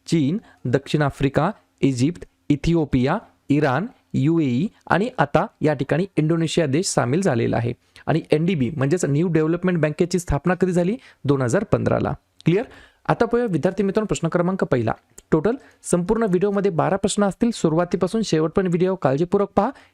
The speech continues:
एक एक प्रश्न महत्त्वाचा आहे, तुम्ही कोणत्याही परीक्षेची तयारी करा. प्रश्न क्रमांक पहिला काय आहे? सहावी बिमस्टेक शिखर परिषद टिंबटिंब येथे होणार आहे.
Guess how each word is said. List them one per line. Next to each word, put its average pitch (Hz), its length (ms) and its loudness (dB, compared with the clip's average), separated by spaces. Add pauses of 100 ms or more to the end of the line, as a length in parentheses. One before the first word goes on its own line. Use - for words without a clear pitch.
एक 165 180 0
एक 202 120 -2
प्रश्न 185 200 0
महत्त्वाचा 165 460 0
आहे, 196 120 0
तुम्ही 180 220 -2
कोणत्याही 165 400 0
परीक्षेची 147 500 -2
तयारी 120 260 0
करा. 110 220 0 (460)
प्रश्न 185 160 0
क्रमांक 208 340 0
पहिला 196 280 0
काय 196 180 0
आहे? 196 200 0 (380)
सहावी 180 640 0 (340)
बिमस्टेक 190 680 0
शिखर 175 460 0
परिषद 160 520 0 (360)
टिंबटिंब 202 500 0 (220)
येथे 160 360 0 (140)
होणार 131 220 2
आहे. 117 200 -2